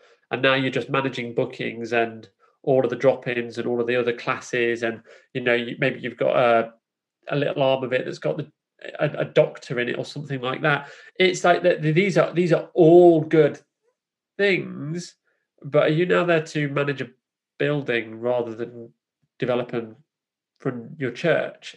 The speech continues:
It's like, you know, gotta, gotta understand what you're there for. Maybe it's you've discovered that in leading one of these that actually you are more about that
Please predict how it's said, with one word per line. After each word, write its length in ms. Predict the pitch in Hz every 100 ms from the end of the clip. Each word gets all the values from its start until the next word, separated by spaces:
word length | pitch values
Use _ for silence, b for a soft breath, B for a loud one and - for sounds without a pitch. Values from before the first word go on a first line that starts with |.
| -
It's 140 | 135
like, 180 | 143 135 B B B
you 100 | 160
know, 220 | 139 131 -
gotta, 360 | 156 160 151 -
gotta 180 | 156 151
understand 360 | 143 147 135
what 120 | 127 113
you're 140 | 131
there 180 | 135 165
for. 400 | 160 120 113 - _ _ _ _ _ _ _
Maybe 280 | 143 170 185
it's 140 | - -
you've 100 | 123
discovered 540 | 117 - 143 139 120
that 220 | 131 -
in 160 | 117 117
leading 320 | 131 151 123
one 120 | 110
of 80 | 110
these 280 | 113 110 107
that 80 | 127
actually 640 | 131 - - 123 117 113 - _ _ _ _ _ _ _ _ _ _ _ _ _ _ _ _ _ _ -
you 180 | 131
are 120 | 127 127
more 240 | 127 123
about 380 | 120 131 156 -
that 200 | -